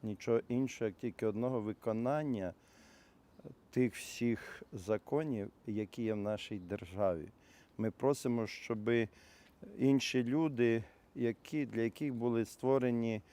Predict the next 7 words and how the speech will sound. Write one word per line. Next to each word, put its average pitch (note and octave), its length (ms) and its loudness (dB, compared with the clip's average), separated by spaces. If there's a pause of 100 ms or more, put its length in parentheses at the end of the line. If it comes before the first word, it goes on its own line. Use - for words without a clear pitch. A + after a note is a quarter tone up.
(240)
як A2 140 0
сказав A#2 380 2
митрополит, G#2+ 800 -2
е, - 960 -14
владика G#2 520 0
Антоній, A2+ 680 2
блаженніший A2 840 -2